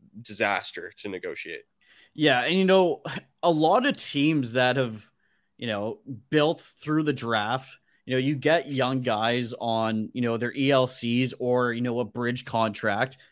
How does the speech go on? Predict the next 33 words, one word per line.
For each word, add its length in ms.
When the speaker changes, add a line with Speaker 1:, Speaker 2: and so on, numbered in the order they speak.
Speaker 2:
like 300
Pettersson 440
is 120
on, 260
like 200
Hughes 400
is 120
on. 380
You 80
know, 180
it's 240
not 160
quite 260
a 60
bridge 380
being 160
six 320
years, 360
but, 380
you 60
know, 100
you 140
can 120
imagine 480
Hughes 380
is 100
gonna 140
ask 260
for 160
way 300
over 200
ten 300
mil 340